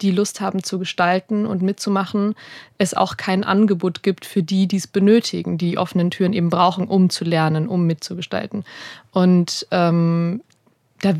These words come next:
wird sich viel tun müssen und da wird auch, glaube ich, ähm, aus politischer Sicht oder auch aus globaler Perspektive, äh, viel passieren müssen, weil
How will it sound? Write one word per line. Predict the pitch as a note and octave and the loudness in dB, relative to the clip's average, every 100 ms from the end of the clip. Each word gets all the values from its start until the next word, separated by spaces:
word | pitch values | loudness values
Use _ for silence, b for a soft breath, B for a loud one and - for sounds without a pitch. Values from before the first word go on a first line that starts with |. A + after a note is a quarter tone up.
| G3 | -2
wird | F3+ F#3+ | 2 2
sich | - F#3 | 0 -8
viel | - - G#3 G#3+ | -10 0 2 2
tun | - A#3 B3 F#3 | 0 4 6 6
müssen | D#3+ - F3 F3+ | 2 -2 -4 -2
und | F3 F#3 | -2 0
da | F3 F3 G3 | 0 0 -2
wird | F3+ - | -2 0
auch, | F#3+ - | -4 0
glaube | F#3 F3 F#3 | 0 2 0
ich, | - - | -4 -4
ähm, | F#3 F3+ F#3 F#3 | -2 0 0 -2
aus | F#3+ - | -4 -2
politischer | G3+ G3 G#3+ G#3 F#3 | 0 0 0 0 2
Sicht | G#3 F#3+ - | 0 0 -2
oder | F3+ G2+ | 0 0
auch | F#3+ - | -4 -6
aus | F3+ F3+ | -6 -4
globaler | F#3+ E3+ F3 F#3 | -4 -2 0 -2
Perspektive, | F#3 E3+ F3 E3+ - E3+ F3 E3+ B B B B B | -6 -8 -10 -10 -8 -4 -4 -4 B B B B B
äh, | F3+ E3+ | 0 2
viel | G3 F3+ | 0 0
passieren | F#3+ - G#3 A3+ | -2 2 4 6
müssen, | F#3 - F#3 E3+ | 4 0 -4 -2
weil | F3 F3 | -2 -2